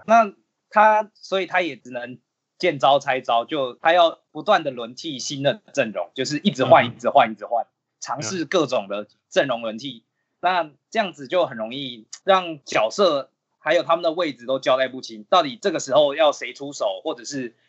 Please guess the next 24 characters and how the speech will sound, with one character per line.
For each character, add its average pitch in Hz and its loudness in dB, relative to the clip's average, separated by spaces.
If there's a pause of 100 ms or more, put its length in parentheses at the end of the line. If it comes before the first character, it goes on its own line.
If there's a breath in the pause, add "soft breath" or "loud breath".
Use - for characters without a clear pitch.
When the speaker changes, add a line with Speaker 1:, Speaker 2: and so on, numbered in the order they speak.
Speaker 1:
谁 147 0
是 160 -4
负 170 -4
责 120 0
主 98 -10
攻， 110 2 (280)
这 220 6
让， 208 6
就 185 -8
是 180 -6
会 180 0
让 165 -2
球 120 -12
队 135 -6
在 135 -4 (280)
关 143 -2
键 151 -10
的 135 -12
时 104 -18
刻 127 -2
表 90 -8
现 113 -8
比 85 -18
较 104 2